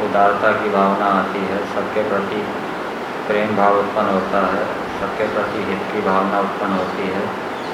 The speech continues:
और जब ये भावना दृढ़ हो जाती है तो सामने वाला व्यक्ति जब हमारा कोई अनिष्ट, अन्याय,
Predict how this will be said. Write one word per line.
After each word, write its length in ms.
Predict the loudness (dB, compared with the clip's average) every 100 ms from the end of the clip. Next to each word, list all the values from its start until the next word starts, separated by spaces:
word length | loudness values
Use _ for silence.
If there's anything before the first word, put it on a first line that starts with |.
| -6 -4 -2
और 160 | 0
जब 240 | 2 4 4
ये 100 | 4
भावना 420 | 4 2 2 2 4
दृढ़ 180 | 6
हो 80 | 6
जाती 400 | 6 6 4 2 2
है 100 | 2 0 -2 -6 -4
तो 60 | -4 -2
सामने 320 | -2 0 2
वाला 240 | 4 4
व्यक्ति 520 | 4 2 0 -2 -2 0
जब 120 | 0 -2 -4 -6 -4
हमारा 320 | 2 4 4
कोई 220 | 2 0 0
अनिष्ट, 300 | -2 -2 -4 -6 -6 -6
अन्याय, 500 | -4 -2 0 2 0